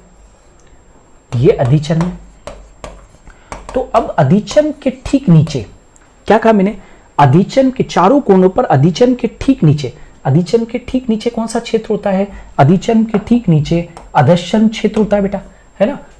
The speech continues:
तो ये यहाँ पर, ये जो कोशिका है यहाँ पर, ये देखो group of cells,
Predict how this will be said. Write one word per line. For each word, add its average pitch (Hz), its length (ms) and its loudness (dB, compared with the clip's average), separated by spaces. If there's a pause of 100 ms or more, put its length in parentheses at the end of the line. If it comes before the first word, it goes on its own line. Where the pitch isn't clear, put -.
तो 165 240 0
ये 131 240 0
यहाँ 175 260 -2
पर, 139 180 -6 (160)
ये 131 160 0
जो 226 120 -4
कोशिका 160 360 -4
है 127 120 -2
यहाँ 123 160 -6
पर, 110 120 -14 (360)
ये 151 80 2
देखो 151 300 0
group 151 220 0
of 143 140 -2
cells, 117 280 -12